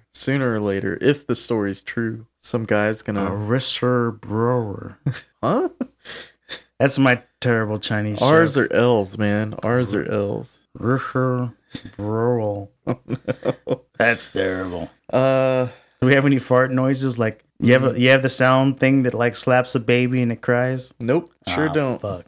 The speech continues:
Speaker 1: It's not that kind of show.
Speaker 2: <laughs> Just you wait. <laughs>
Speaker 1: Um, you got anything coming up? I think that
Speaker 2: Shows?
Speaker 1: Yeah.
Speaker 2: All I got this, baby. All I got is you.
Speaker 1: Oh, that's sweet.
Speaker 2: Um,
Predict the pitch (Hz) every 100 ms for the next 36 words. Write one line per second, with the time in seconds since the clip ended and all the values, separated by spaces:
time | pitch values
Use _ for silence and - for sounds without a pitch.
0 | _ - 120 127 127 - 123 117 - 127
1 | 101 107 _ _ _ 185 - 127 - 151
2 | - 156 139 143 135 123 - _ - -
3 | - - 214 165 151 - 104 - - -
4 | - _ - 113 113 117 113 117 113 _
5 | - 160 170 170 165 165 160 - 160 160
6 | 160 - _ - 214 185 123 87 _ -
7 | - 127 180 233 - _ 127 104 - -
8 | _ 95 135 151 165 160 185 - 156 180
9 | 202 180 147 156 160 160 156 170 165 -
10 | _ - - 101 - - - - - -
11 | - 76 - _ 107 104 101 101 98